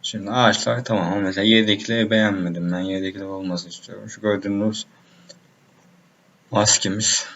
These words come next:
Maskemiz seçilik hemen burada iptal edebilirim. Fırçamı alıyorum. Bu maskenin tıklı olduğuna emin olun. Yani şurası şöyle seçili olmasın. Nasıl diyeyim? Şu şekilde seçili olmasın.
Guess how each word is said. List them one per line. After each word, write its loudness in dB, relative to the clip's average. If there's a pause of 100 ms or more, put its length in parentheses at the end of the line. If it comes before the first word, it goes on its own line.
(120)
Maskemiz -2
seçilik -4
hemen -2
burada 0
iptal 0
edebilirim. -2
Fırçamı -4
alıyorum. -2 (2500)
Bu 6
maskenin 8
tıklı -4
olduğuna 4
emin 2
olun. -2
Yani -2
şurası -2
şöyle 0
seçili -6 (100)
olmasın. -4
Nasıl -8
diyeyim? -8
Şu -6
şekilde -2
seçili -6
olmasın. -6